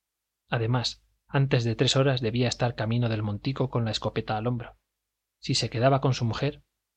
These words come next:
adiós cacería. Y Frígilis era inexorable en esta materia. Todo lo perdonaba menos faltar o llegar tarde a un madrugón por el estilo. "Sálvense los principios", pensó el cazador. "Buenas noches, tórtola mía",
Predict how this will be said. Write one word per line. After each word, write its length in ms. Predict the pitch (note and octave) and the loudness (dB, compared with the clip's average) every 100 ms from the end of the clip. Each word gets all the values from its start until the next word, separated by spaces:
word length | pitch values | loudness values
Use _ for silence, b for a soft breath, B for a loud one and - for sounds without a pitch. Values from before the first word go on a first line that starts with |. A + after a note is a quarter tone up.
| _ | _
adiós 300 | B2 A#2 A2 | -4 -2 -2
cacería. 520 | - - A2 G#2 - - _ _ _ _ _ _ _ - | -4 -6 -8 -8 -12 -18 _ _ _ _ _ _ _ -10
Y 100 | B2+ | -6
Frígilis 580 | - D3 - D#3 C#3+ | -2 0 0 -2 -2
era 160 | C3+ C3 | 0 0
inexorable 580 | A#2+ G#2+ - A#2+ C3 A#2+ | 0 -2 -2 0 0 0
en 100 | G#2+ | -2
esta 200 | - A2 | -4 -6
materia. 480 | G#2 G#2 - - _ _ _ _ _ _ _ | -6 -8 -10 -14 _ _ _ _ _ _ _
Todo 220 | - C#3 | 0 4
lo 140 | C#3 B2+ | 4 2
perdonaba 420 | A#2 A2+ B2+ C3 | 0 2 2 2
menos 240 | A#2 A2 | 0 -2
faltar 500 | - G#2+ - A#2+ A#2 _ _ | -4 -8 -4 -4 -4 _ _
o 100 | - | -6
llegar 380 | A2 A2 C3 B2+ | -4 0 0 0
tarde 380 | C#3+ C#3+ C#3 C#3 _ _ | 0 0 -2 -10 _ _
a 140 | - | 0
un 100 | B2+ | 4
madrugón 400 | B2+ A#2+ A2 A2 | 4 2 0 -2
por 140 | G#2 G#2+ | -2 -4
el 100 | G2 | -6
estilo. 460 | - - G2+ - _ _ _ _ _ _ _ _ | -6 -8 -12 -16 _ _ _ _ _ _ _ _
"Sálvense 540 | - C3+ C3 B2 A2+ | 0 2 2 0 0
los 160 | A#2+ A2 | -2 -2
principios", 540 | - G#2+ D#3 D#3+ A2+ | -4 -2 -2 -2 -6
pensó 280 | - A2+ A2+ | -6 -6 -4
el 80 | A2+ | -6
cazador. 540 | B2 - G#2+ G2 - - _ _ _ _ _ _ | -6 -8 -8 -10 -12 -20 _ _ _ _ _ _
"Buenas 300 | - D3+ C#3 | 0 2 2
noches, 340 | C3+ C3+ - - | 0 -2 -4 -4
tórtola 380 | A2 - G#2+ G#2+ | -4 -2 -4 -2
mía", 300 | B2+ G#2+ | -2 -6